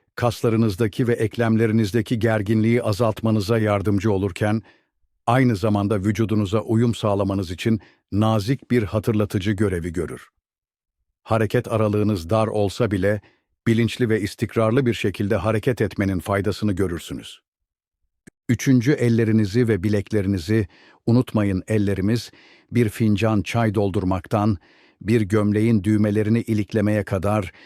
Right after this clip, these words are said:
günlük hayattaki sayısız iş için hayati öneme sahiptir. Yaşlandıkça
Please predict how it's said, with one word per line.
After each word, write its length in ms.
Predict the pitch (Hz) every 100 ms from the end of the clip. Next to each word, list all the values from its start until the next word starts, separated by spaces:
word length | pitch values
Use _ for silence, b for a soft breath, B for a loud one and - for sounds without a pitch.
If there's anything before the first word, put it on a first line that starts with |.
| B B
günlük 380 | 85 107 120 -
hayattaki 580 | 104 104 - 104 117
sayısız 580 | 104 - 104 95 127 101 -
iş 180 | 120
için 340 | 104 - 120 113 b b
hayati 640 | - 110 107 98 - 120
öneme 300 | 104 104 104
sahiptir. 720 | 98 98 78 67 - 67 - _ _ _ _ _ _ _ _ _ _ _ _ _ _ -
Yaşlandıkça 840 | 117 110 131 123 123 131 123 110